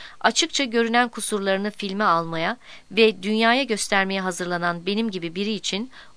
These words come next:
oldukça kötü bir başlangıçtı bu. Huzursuzluğum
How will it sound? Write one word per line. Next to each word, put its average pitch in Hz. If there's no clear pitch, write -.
oldukça 220
kötü 226
bir 180
başlangıçtı 165
bu. 160
Huzursuzluğum 254